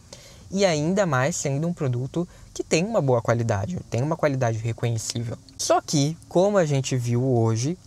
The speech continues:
e também no episódio lá da primeira temporada, os motivos pra isso estão muito claros.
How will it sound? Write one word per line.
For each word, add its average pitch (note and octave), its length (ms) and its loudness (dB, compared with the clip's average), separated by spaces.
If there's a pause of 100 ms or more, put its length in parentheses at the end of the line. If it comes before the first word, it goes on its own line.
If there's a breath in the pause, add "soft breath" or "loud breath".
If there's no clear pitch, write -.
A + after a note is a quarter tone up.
(160)
e C3 80 -2
também C3 720 2
no C3+ 140 2
episódio A#2+ 500 0
lá A2+ 160 0
da A2+ 100 -2
primeira A2+ 360 -2
temporada, B2 680 0 (640 loud breath)
os D3+ 180 2
motivos D#3 840 -2
pra A2 180 -2
isso B2+ 480 -4 (120)
estão C#3+ 340 -2
muito C#3+ 240 -4
claros. - 500 -6